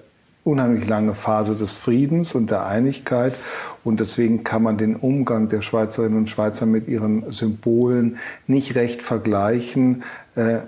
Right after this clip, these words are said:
mit dem Umgang von uns Deutschen, mit unseren Staatssymbolen. Die Staatlichkeit hat, äh, in, äh, den letzten, äh,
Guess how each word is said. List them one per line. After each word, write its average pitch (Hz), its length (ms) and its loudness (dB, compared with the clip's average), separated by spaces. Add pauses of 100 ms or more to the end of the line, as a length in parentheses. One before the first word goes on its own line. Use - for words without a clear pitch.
(140)
mit 123 480 0
dem 117 220 2
Umgang 117 560 2
von 123 220 -2
uns 117 200 -2
Deutschen, 123 500 2
mit 107 120 2
unseren 120 360 2
Staatssymbolen. 98 1000 -4
Die 101 100 -4
Staatlichkeit 113 880 0
hat, 113 300 -4 (520)
äh, 110 220 4
in, 110 460 2
äh, 110 240 0
den 104 240 0
letzten, 104 560 -2 (960)
äh, 110 60 -2